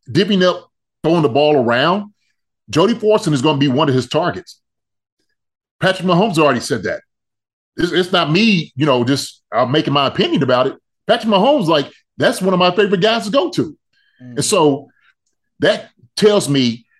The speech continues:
Speaker 1: that, yeah, you know what? The coaches trust the tight ends. Patrick Mahomes trusts Jody Fortson. And so when you got Travis Kelce, you got Noah Gray, you got Jody Fortson,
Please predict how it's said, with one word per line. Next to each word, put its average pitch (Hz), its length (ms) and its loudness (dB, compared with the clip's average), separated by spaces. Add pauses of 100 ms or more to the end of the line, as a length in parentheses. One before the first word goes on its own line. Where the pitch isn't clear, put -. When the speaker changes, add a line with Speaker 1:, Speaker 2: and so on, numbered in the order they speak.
Speaker 1:
that, 110 160 -2
yeah, 143 220 2
you 113 140 -2
know 156 160 0
what? 165 340 0 (460)
The 113 80 -8
coaches 131 800 -4 (580)
trust - 560 -2 (300)
the - 80 -10
tight 135 260 -2
ends. 113 480 -6 (380)
Patrick 170 220 -2
Mahomes 170 580 0 (240)
trusts - 520 -2
Jody 143 220 2
Fortson. 120 480 -4 (320)
And - 80 -10
so 156 100 0
when 165 120 2
you 196 60 0
got 156 140 0
Travis 180 360 -2
Kelce, 156 420 -2 (300)
you 120 100 -6
got 135 220 0
Noah 156 280 0
Gray, 120 320 -2 (220)
you 139 80 -10
got 135 180 -2
Jody 156 200 2
Fortson, 202 480 0